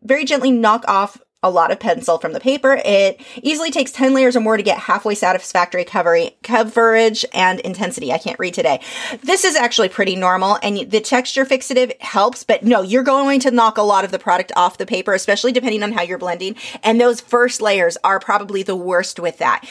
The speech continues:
and they look terrible. I mean, it takes a lot of layers before you start getting that color saturation.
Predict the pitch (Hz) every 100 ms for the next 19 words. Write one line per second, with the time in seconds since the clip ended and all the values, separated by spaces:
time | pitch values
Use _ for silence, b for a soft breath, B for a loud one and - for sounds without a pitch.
0 | B 208 220 220 214 - - 240 240 247
1 | 233 165 165 190 226 - 381 480 466 254
2 | 240 247 247 247 330 240 208 208 214 226
3 | - 208 208 214 214 - 202 208 240 240
4 | - 247 254 277